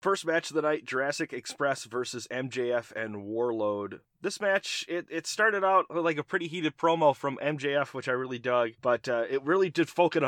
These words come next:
focus on, um, Jungle Boy and M J F. They just kept a high-speed pace. Uh, Lu-, Luchasaurus and Warlord were kind of just there to help just throw them around and kind of highlight their own strength.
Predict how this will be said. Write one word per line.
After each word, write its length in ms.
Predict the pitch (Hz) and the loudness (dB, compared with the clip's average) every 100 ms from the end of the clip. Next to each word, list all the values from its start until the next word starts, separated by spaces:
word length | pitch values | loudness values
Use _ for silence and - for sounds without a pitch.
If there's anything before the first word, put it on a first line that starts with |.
| 139 - | 0 2
focus 340 | 170 151 - | 0 2 2
on, 320 | 123 117 104 - | 4 2 -2 -2
um, 320 | 113 98 107 - | -2 -2 -6 0
Jungle 260 | 143 135 | 0 2
Boy 260 | 123 131 120 | 0 0 0
and 80 | 117 | -2
M 120 | 110 | -4
J 180 | 117 110 | -2 0
F. 260 | 107 - - | -2 -4 -6
They 100 | 123 | -6
just 160 | 127 - | -6 -2
kept 200 | 135 123 | -2 0
a 60 | |
high-speed 540 | 120 123 - 127 117 - | 0 -2 -4 -10 -12 -8
pace. 360 | 123 117 - - - - - | -4 -4 -6 -14 -20 -12 -4
Uh, 160 | 113 | -4
Lu-, 200 | 107 147 | 0 -2
Luchasaurus 800 | 160 185 170 156 170 160 151 - - | 0 -2 -2 0 4 4 4 -2 -6
and 300 | 123 123 120 | -2 -2 -2
Warlord 320 | 131 143 131 | -2 0 2
were 80 | 127 | 0
kind 220 | 143 139 | -2 -2
of 40 | |
just 180 | 131 113 | -6 -4
there 120 | 127 | 0
to 80 | 120 | 2
help 220 | 110 104 | 2 0
just 160 | 127 113 | -4 -12
throw 320 | - 104 120 | -6 2 2
them 200 | 113 113 | 2 0
around 460 | 101 104 107 104 98 - - - | -2 0 0 -2 -6 -16 -20 -12
and 100 | 107 | -4
kind 140 | 117 | -2
of 80 | 107 | 2
highlight 320 | 107 107 107 | 2 2 0
their 160 | 101 101 | -2 -2
own 140 | 98 | -2
strength. 420 | - 107 98 90 | -4 -4 -4 -6